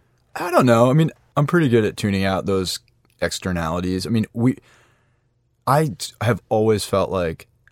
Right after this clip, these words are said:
great things don't fail, right? And that even though the media business is sometimes a fucking nightmare, you have control over what you make.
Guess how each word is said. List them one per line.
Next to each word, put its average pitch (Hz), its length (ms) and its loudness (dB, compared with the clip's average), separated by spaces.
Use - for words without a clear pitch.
great 101 280 -4
things 87 300 -4
don't 78 200 -8
fail, - 320 -12
right? 113 200 2
And 139 160 4
that 139 140 0
even 165 260 4
though 143 140 4
the 117 80 2
media 110 340 2
business 95 540 -2
is 87 680 -4
sometimes 104 480 -4
a 82 60 -4
fucking 85 340 -4
nightmare, 80 540 -6
you 156 220 2
have 208 180 4
control 120 400 2
over 98 160 0
what 85 140 -2
you 82 80 -6
make. 80 420 -12